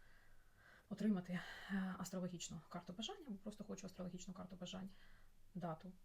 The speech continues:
і бажання, прохання підписатися на YouTube канал і на сторінку в Інстаграмі. Я буду розуміти, що мої зусилля не пройшли марно, що я отримую від вас зворотній зв'язок,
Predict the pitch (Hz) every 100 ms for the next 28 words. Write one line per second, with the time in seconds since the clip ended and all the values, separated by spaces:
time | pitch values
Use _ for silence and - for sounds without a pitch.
0 | - - 175 165 165 - - 180 - 392
1 | 180 - - - - - - - - -
2 | 240 175 160 165 - - - - - -
3 | 190 175 165 156 220 294 - - - -
4 | 170 165 - 170 175 185 - 339 392 -
5 | - - - 269 392 - 185 175 202 220
6 | - 156 175 180 175 - - 180 185 -
7 | - - - - 185 208 415 415 190 247
8 | 196 175 156 156 233 - - - 170 165
9 | 277 208 170 160 226 - - - 190 254
10 | - 190 202 233 160 156 208 - - -
11 | 170 220 - 208 185 220 254 190 160 165
12 | 185 - - - - - - - - -
13 | - - - 175 277 254 175 160 160 -